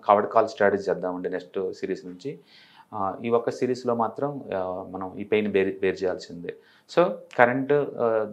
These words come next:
నా స్క్రీన్ షాట్ రెండు నేను షేర్ చేశాను. ఆ, మైనస్ సెవెన్లో ఉంది.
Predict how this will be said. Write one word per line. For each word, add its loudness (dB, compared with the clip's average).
నా 0
స్క్రీన్ -6
షాట్ 0
రెండు 0
నేను -2
షేర్ -2
చేశాను. -4
ఆ, -4
మైనస్ -4
సెవెన్లో 0
ఉంది. -6